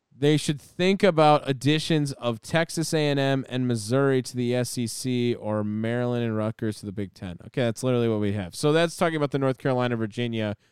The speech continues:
trying to figure out if they should go to the S E C or the Big Ten. I guess I'll ask you this question next. Uh, A C C or Pac-twelve folds first? Which one?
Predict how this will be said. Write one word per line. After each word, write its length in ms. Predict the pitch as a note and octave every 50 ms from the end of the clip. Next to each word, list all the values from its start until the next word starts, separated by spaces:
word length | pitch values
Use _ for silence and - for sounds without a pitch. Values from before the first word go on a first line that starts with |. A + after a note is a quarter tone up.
| _ _ _ _ _
trying 260 | - D#3+ D3+ C#3+ C#3+
to 80 | C3+ -
figure 260 | - C#3+ C3+ A#2+ B2+
out 160 | B2 A#2+ A#2
if 100 | A#2+ -
they 100 | - A#2+
should 160 | A2 - A2 G#2+
go 80 | A#2+
to 40 | A#2
the 140 | G#2+ G#2+ G#2+
S 180 | G#2 G2+ -
E 60 | A#2 A2
C 340 | - - A2+ G#2+ G#2 G2 - _ _ _ _ _ _ _ _ -
or 160 | A2+ A#2 A2+
the 80 | A2+
Big 320 | G#2 F#2+ A2 G2+ G2 F#2 -
Ten. 300 | - - G2 E2+ D2+ - _ _ _ - - _ _ _ _ _ _ _ _ _ _ _ _ _ _ _ _ _ _ _ _ _ -
I 120 | C#3+ D#3
guess 380 | D#3+ F3+ G3+ G#3 G#3+ F#3+ - - -
I'll 200 | E3 F#3 F3+ F3
ask 280 | E3+ F3 F3 - -
you 120 | F#3+ E3+ D3+
this 260 | D3+ D#3 D3 - -
question 580 | - - E3 D3 C3+ - - - D3 C#3 C3 B2+
next. 560 | B2 G#2+ G2 F#2 - - - - - - - -
Uh, 460 | - C3 C3 C3 B2+ B2+ B2+ B2 B2 A2+ _ _ _ _ _ _ _ _ _ _ _ _ _ _ _ _ _ _ -
A 180 | D3+ E3 F#3 G3
C 240 | - - G#3 G3+ F#3
C 320 | - - F#3+ F#3+ F#3 F3
or 80 | E3 C#3
Pac-twelve 720 | - E3+ D#3+ D3+ C#3+ - - - D3+ C#3+ C3+ C3 A#2+ -
folds 340 | - C#3 B2+ A#2+ A2+ -
first? 480 | - - A2 F#2+ F2 - - - - -
Which 220 | A#2 B2+ A2+ -
one? 220 | - F#2 F2 E2